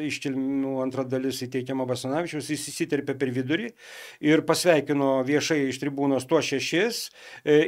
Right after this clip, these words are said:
išeidamas iš tribūnos nepasakė žodžio, "O dabar bus įteikiama nacionalinė Jono Basanavičiaus premija",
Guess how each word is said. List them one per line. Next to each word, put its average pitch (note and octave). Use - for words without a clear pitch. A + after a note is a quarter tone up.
išeidamas D#3+
iš C#3+
tribūnos E3
nepasakė D3+
žodžio, C3+
"O -
dabar C#3
bus C3
įteikiama C#3
nacionalinė C3
Jono C3
Basanavičiaus C3+
premija", F3+